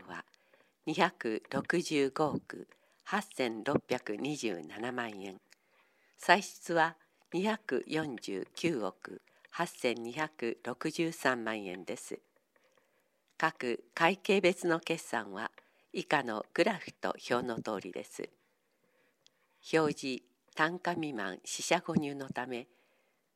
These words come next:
積み上げが合計と一致しない場合があります。令和二年度は、特別定額給付金、一人十万円給付として、四十三億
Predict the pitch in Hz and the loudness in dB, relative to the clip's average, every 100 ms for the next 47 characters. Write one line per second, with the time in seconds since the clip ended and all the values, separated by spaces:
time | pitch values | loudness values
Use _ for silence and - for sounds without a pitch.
0 | _ - - 185 196 175 170 160 151 151 | _ -10 -4 2 4 4 2 0 0 -2
1 | _ - 156 165 - 110 - 117 - 151 | _ 2 4 4 2 -2 -2 -4 -4 -6
2 | - - 208 - 208 196 156 139 135 135 | -10 -6 -2 0 0 0 0 2 0 -2
3 | 139 90 76 - - - _ _ _ _ | -4 -4 -8 -12 -12 -16 _ _ _ _
4 | _ _ _ _ _ - - _ _ - | _ _ _ _ _ -20 -20 _ _ -2
5 | 160 175 165 151 - 135 151 151 120 80 | 2 4 6 6 4 -2 0 -2 -4 -6
6 | 87 95 - _ _ _ - - - 202 | -4 -6 -8 _ _ _ 2 2 2 0
7 | 190 190 - 175 - 170 160 156 147 - | 2 0 2 2 2 0 0 2 0 0
8 | 151 - - 131 - 117 - 113 101 _ | -2 -2 -6 -4 -4 -8 -8 -10 -10 _
9 | _ _ _ - - 165 127 110 _ - | _ _ _ -6 0 0 0 -6 _ 0
10 | 175 185 185 190 180 175 - 165 139 - | 0 2 0 2 0 0 -2 -2 0 -2
11 | 107 - - 95 - _ _ _ _ - | -4 -6 -10 -10 -12 _ _ _ _ -2
12 | 170 160 139 120 110 - 156 151 123 90 | 2 2 2 -2 -2 2 0 0 -8 -12
13 | - 107 | -10 -10